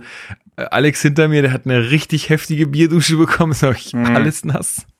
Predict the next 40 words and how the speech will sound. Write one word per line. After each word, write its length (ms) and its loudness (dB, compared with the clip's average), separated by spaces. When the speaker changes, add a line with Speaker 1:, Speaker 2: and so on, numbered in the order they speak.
Speaker 2:
Boah. 300 -4
Speaker 1:
Und, 480 -2
äh, 320 0
das 160 0
ist 80 -8
dann 160 -2
halt 160 -4
schon 140 -8
echt 260 -8
ungeil, 360 0
vor 180 -4
allen 120 4
Dingen, 140 6
wenn's 200 2
dann 120 -2
Abseits 400 -4
ist. 300 -16
Speaker 2:
Ja, 140 0
ja. 320 2
Speaker 1:
Ja. 160 -8
Speaker 2:
Ja, 160 0
ja. 160 2
Es 160 -2
war 260 6
ja 200 2
wirklich 240 -6
denkbar 260 -2
knapp. 260 0
Also, 180 -6
wir 80 -8
reden 180 -6
hier 100 -6
von, 180 -8
weiß 200 -8
nicht, 100 -10
zwanzig 300 -8
Zentimetern 560 -6
oder 180 -2
so. 320 -4
Speaker 1:
Ja. 240 -6